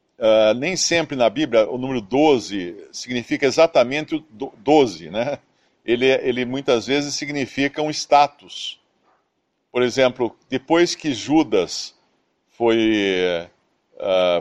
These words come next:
foi excluído dos doze apóstolos, de entre os doze apóstolos, eles continuaram a ser chamado, chamados de doze. Tem uma passagem na Bíblia, não me lembro agora,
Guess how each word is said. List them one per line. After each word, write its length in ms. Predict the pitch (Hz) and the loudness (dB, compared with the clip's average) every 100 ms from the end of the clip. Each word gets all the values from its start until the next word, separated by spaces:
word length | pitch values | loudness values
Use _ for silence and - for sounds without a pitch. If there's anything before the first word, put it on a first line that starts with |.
| - | -2
foi 120 | 117 | -2
excluído 600 | 117 - 120 123 180 127 | -2 -2 -2 2 2 0
dos 360 | 92 90 98 - | -8 -8 -10 -4
doze 360 | 107 151 120 107 | 2 2 2 -2
apóstolos, 800 | - 123 165 - 92 82 - - _ _ _ _ _ _ _ _ 95 | 0 2 2 0 -12 -16 -18 -20 _ _ _ _ _ _ _ _ -4
de 120 | 104 | -2
entre 220 | 110 107 | -2 -4
os 140 | 92 | -6
doze 320 | 90 127 113 104 | 0 0 2 0
apóstolos, 680 | - 123 165 - 95 90 | 2 2 2 -2 -12 -6
eles 220 | 131 143 | -6 -4
continuaram 600 | - 151 156 131 156 180 135 | -4 -6 0 4 4 4 -2
a 60 | |
ser 200 | - 131 | -2 -4
chamado, 680 | - 120 117 117 113 113 101 _ _ | 0 0 2 2 2 -6 -12 _ _
chamados 460 | - 113 113 117 123 | -10 -2 0 0 -4
de 80 | 165 | -4
doze. 440 | 143 165 107 76 _ _ _ _ - | 2 2 0 -10 _ _ _ _ -4
Tem 100 | 104 | -2
uma 100 | - | 2
passagem 440 | 101 - 104 95 | 2 4 2 2
na 80 | 92 | -2
Bíblia, 260 | 113 110 | -2 -6
não 60 | 101 | -8
me 100 | 101 | -2
lembro 220 | 107 104 | 0 0
agora, 360 | 90 117 123 | 2 2 2